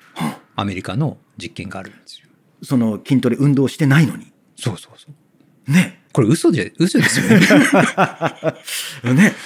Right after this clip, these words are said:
Speaker 2: うん。
Speaker 1: こ-、それは、その、え、ルイジアナ州の、
Speaker 2: そうそうそう。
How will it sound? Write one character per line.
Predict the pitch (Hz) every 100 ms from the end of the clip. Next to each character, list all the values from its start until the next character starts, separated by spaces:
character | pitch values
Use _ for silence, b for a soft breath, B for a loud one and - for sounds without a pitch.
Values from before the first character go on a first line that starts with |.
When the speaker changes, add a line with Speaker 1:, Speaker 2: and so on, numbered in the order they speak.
| -
Speaker 2:
う | 123
ん。 | 117
Speaker 1:
こ-、 | 107 -
そ | - 160
れ | 190 202
は、 | 196 190 190 B B B
そ | 147
の、 | 151 139 135 -
え、 | 123
ル | 131
イ | 127
ジ | 135
ア |
ナ | 127
州 | 123 107 101 98
の、 | - _ -
Speaker 2:
そ | 147
う |
そ | 117
う |
そ | -
う。 | 90